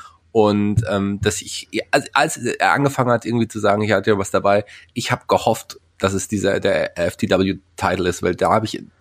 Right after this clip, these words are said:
da wieder zurück, mich zurückerinnert und dachte, das wär doch, was wär das für ein geiler Moment jetzt? Klar, ein weiterer Titel, der aber nicht offiziell ist. Kann man, kann man so machen. Ich fand das sehr, sehr einen geilen Moment, gerade auch, als sie dann an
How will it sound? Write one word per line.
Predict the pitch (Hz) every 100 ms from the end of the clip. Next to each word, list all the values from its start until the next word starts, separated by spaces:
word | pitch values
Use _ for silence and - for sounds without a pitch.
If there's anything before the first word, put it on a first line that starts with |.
| _
da | - 85
wieder | 113 107
zurück, | - 123 -
mich | 113 -
zurückerinnert | 120 127 - 113 117 113 - - -
und | 101
dachte, | 87 92
das | 87 -
wär | 87
doch, | 87 -
was | 82 - -
wär | 131
das | -
für | 101
ein |
geiler | 82 92
Moment | 87 85 85 80
jetzt? | -
Klar, | 107 -
ein | 92
weiterer | 92 98 95 92
Titel, | 107 107
der | 101 90
aber | 87
nicht | 98 101 -
offiziell | - - - 76 80
ist. | -
Kann | -
man, | 120 123 - -
kann | - 135
man | 175 147
so | 123
machen. | 110 -
Ich | 110 -
fand | - 123
das | 117
sehr, | - 104
sehr | 98
einen | 101
geilen | 92 107
Moment, | 107 95 104
gerade | - 104
auch, | 104
als | 95 98
sie | 101
dann | 98
an | 95